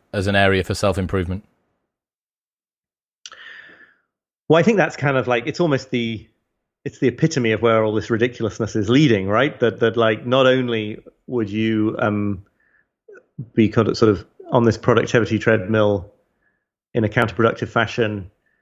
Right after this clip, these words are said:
Speaker 2: in your work, but that it then comes to colonize your, your, um, your, your time off. And, and this is this, you know,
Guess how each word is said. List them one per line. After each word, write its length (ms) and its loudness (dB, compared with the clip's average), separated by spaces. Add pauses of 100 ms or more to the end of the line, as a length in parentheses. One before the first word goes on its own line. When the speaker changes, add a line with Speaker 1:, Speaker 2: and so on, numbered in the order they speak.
(340)
Speaker 2:
in 140 -4
your 360 2
work, 460 2
but 140 -6
that 100 0
it 140 -4
then 200 0
comes 260 -2
to 120 -10
colonize 580 0
your, 400 -2
your, 360 2
um, 360 -6 (1700)
your, 400 -2
your 140 0
time 260 2
off. 240 0
And, 240 -4
and 200 -2
this 140 0
is 120 0
this, 260 -4
you 100 -2
know, 160 2